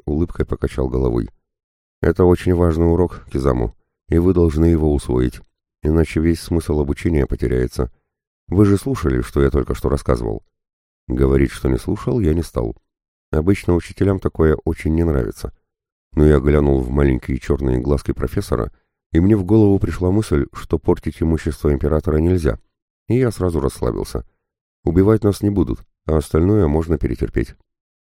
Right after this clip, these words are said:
Хотя, конечно, попасть в лабораторию, как те ребята, которые опоздали в общежитие после урока с Рикиши-сенсеем, мне совсем не хотелось.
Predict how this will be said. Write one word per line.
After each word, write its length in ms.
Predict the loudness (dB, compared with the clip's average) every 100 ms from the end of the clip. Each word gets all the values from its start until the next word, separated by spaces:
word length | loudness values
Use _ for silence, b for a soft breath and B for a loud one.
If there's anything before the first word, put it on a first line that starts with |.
| _
Хотя, 220 | -6 -4 0
конечно, 540 | 0 0 -2 -4 -2
попасть 420 | -4 -2 -4 -4
в 60 | -6
лабораторию, 800 | -4 -2 -2 0 0 2 0 -4
как 180 | -8 -6
те 120 | -4
ребята, 440 | -2 -2 -2 -4
которые 440 | -4 -6 -2 -2 -2 -4
опоздали 460 | -6 -4 -2 -2
в 80 | -2
общежитие 640 | -4 -4 -4 -2 -2 -2
после 280 | -4 -8 -4
урока 460 | -2 -2 0 -2 -2
с 80 | -6
Рикиши-сенсеем, 920 | -6 -6 -6 -8 -8 -2 -2 -2 -6 _ _ _ _ -2
мне 240 | 2 2
совсем 380 | 0 -2 0 0
не 60 | 0
хотелось. 480 | -2 -4 -6 -10